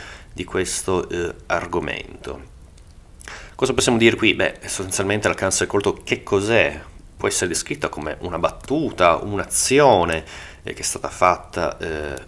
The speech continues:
precedentemente e l'intento è quello di cancellare, eh, la storia. Ad esempio, eh, pensiamo qualche anno fa, eh, forse duemilaventuno, duemilaventi, il professor Alessandro Barbero era stato accusato sia sui social, ma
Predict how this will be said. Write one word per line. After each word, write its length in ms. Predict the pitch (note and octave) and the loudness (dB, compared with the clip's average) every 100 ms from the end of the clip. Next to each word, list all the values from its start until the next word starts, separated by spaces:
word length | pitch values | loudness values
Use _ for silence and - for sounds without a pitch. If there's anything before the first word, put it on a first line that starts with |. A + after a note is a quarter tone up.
| - | -6
precedentemente 1080 | - - E2+ F2 F#2 A#2+ D3 E2+ D#2+ - D#2+ | -4 -2 -6 -6 -2 2 4 2 0 -6 -4
e 280 | E2+ - - - - | -4 -6 -12 -18 -8
l'intento 500 | G#2 A#2+ A#2+ E3 G#2 | -4 -2 0 0 0
è 40 | |
quello 200 | G2+ G#2+ | 0 0
di 180 | G#2+ G#2+ | -2 -4
cancellare, 1200 | - G#2 G#2 - G2+ G2 G2 G2+ G2 G2 F#2+ - | -6 -4 -2 0 0 2 4 4 4 2 0 -2
eh, 420 | - E2+ D#2+ D#2+ - | -4 -4 -2 -4 -4
la 140 | - | -4
storia. 560 | - - C#3+ G#2+ D#2+ D2 - - - - - - - | -2 4 6 6 4 0 -6 -16 -20 -20 -20 -20 -8
Ad 180 | - F2 | -6 -2
esempio, 1000 | E2 F#2+ G2 F#2+ F2 F2+ F#2 F2 E2+ - | -2 2 4 4 0 -4 -2 0 -2 -4
eh, 240 | F2 D#2+ D#2+ - | -8 -8 -10 -12
pensiamo 520 | E2 E2 E2 D#2+ - - - - - | -8 -4 -4 -4 -10 -16 -20 -20 -12
qualche 240 | - F2+ - | -6 -4 -4
anno 120 | D2+ | -8
fa, 340 | - G2+ F#2 | -2 0 0
eh, 220 | - - - | -2 -16 -14
forse 300 | - - F2 | -12 -8 -8
duemilaventuno, 920 | D#2+ D#2+ E2 D#2+ D#2+ D2 D2 G#2+ F2+ | -8 -10 -10 -10 -8 -10 -4 -2 -2
duemilaventi, 760 | E2+ F2 F2 F#2 A#2 G#2+ - | -4 -4 -2 0 0 0 -2
il 60 | F2 | -4
professor 460 | - E2 D#2+ - | -4 -8 -6 -4
Alessandro 340 | F2 E2 F2+ D#2 | -4 -4 -4 -2
Barbero 500 | C#2+ - C#2+ F2+ D2+ - - - - - | -2 -2 -2 -2 -2 -8 -14 -16 -18 -10
era 200 | D#2 - | -8 -8
stato 300 | - F2+ - | -8 -6 -6
accusato 920 | - - - E2 D#2+ E2 E2 D#2+ D#2+ | -6 -10 -4 0 4 4 4 2 -2
sia 220 | D2 - F2+ | -2 -2 -2
sui 180 | - | -4
social, 440 | - - F#2+ E2 | -4 0 2 0
ma 100 | D2+ | -4